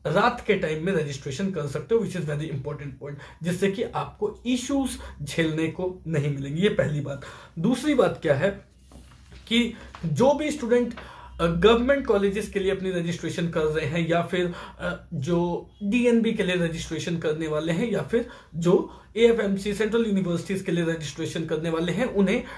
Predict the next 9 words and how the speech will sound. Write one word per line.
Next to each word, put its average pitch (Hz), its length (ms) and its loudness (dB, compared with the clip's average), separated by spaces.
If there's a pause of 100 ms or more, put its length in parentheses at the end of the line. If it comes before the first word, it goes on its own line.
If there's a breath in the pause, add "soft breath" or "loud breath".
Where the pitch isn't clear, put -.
(160 loud breath)
ट्वेंटी 262 260 0
फ़ाइव 233 320 4
थाउजेंड 196 340 2
की 233 120 0
registration 170 600 -2
amount 156 580 -2
लगने 139 280 -4
वाली 131 280 -4
है। 147 200 -4